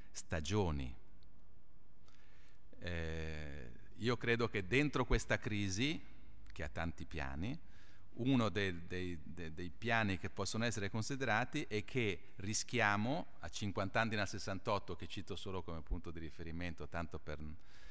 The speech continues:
così, tanto per avere un, appunto, un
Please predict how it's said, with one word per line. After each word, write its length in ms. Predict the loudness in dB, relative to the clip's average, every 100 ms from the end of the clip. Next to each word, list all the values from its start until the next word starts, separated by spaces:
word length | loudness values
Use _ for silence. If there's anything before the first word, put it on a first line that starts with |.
| -4 -4 -4 -4
così, 260 | -4 -4
tanto 280 | -2 -4 -2
per 160 | -2 -2
avere 300 | -2 -2 -2
un, 320 | -2 -2 -2 -4 -4 -4 -4 -4 -4 -6
appunto, 320 | -4 -2 -2
un 140 | -4